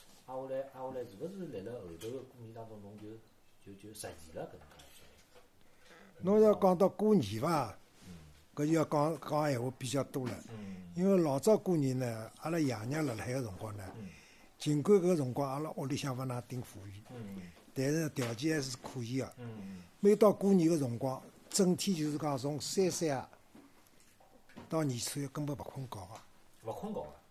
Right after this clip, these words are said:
Speaker 1: 葛末㑚
Speaker 2: 屋里向呢，真的哎，所以屋里向呢，地方也比较大。
Speaker 1: 嗯。
Speaker 2: 客厅里向两只八仙桌搭好，
Speaker 1: 嗯。
Speaker 2: 蜡签侪插好，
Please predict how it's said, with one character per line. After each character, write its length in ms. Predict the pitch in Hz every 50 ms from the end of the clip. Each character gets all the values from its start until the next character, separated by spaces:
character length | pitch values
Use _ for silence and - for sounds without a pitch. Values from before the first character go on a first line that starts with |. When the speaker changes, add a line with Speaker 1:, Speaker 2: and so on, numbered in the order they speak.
| _ _ - - -
Speaker 1:
葛 80 | - 165
末 80 | 165 165
㑚 180 | 156 151 190
Speaker 2:
屋 40 | 202
里 80 | 208 233
向 120 | 220 208
呢， 100 | 196 185
真 180 | 151 - 202 180
的 80 | 185 175
哎， 300 | 180 165 160 151 123 - - - - -
所 180 | - - 208
以 60 | 208
屋 160 | 202 190 196 202
里 60 | 214
向 120 | 202 190
呢， 220 | 180 180 156 131 113 - - - - - - - - - - - - - - _ _ - - - - - - - - - - - - - - - - - - - - - - - _ - -
地 100 | 151 139
方 160 | - 202 214
也 40 | 208
比 160 | 196 - 180
较 180 | - 196 180 165
大。 160 | 156 - 113 104 131 143 - _ -
Speaker 1:
嗯。 160 | 113 98 90 80 - - - - - - - - - -
Speaker 2:
客 120 | - -
厅 220 | 180 - 190 190 196
里 140 | 180 156 151
向 220 | 165 156 147 - - - - - _ _ _ _ - - - - - - - - - _ _ _ - - - -
两 220 | 139 151 151 147 147
只 120 | - 147
八 160 | 135 - 151
仙 180 | - - - 139
桌 180 | - - 147 127
搭 100 | - 117
好， 200 | 98 - - 90 - - - - _
Speaker 1:
嗯。 180 | 113 104 95 87 - - - - -
Speaker 2:
蜡 140 | - 131 120
签 260 | - - - 180 185
侪 120 | 175 160 135
插 180 | - - -
好， 240 | - - - - -